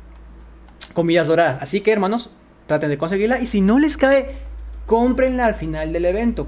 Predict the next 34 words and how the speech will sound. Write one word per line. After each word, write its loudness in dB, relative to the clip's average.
créanme, -4
me -8
lo -10
van -10
a -10
agradecer. -12
<laughs> -2
Además 4
de 4
que 4
sus -2
ingredientes -2
son -4
bastante -2
fáciles -6
de -6
conseguir, -4
eso -6
es -8
otra -6
ventaja, -4
porque -6
hay, -4
<laughs> -14
eh, -2
Bloody -4
Mara, -2
eh, -4
no -6
está -4
fácil -8
conseguir -6
tus -6
ingredientes. -4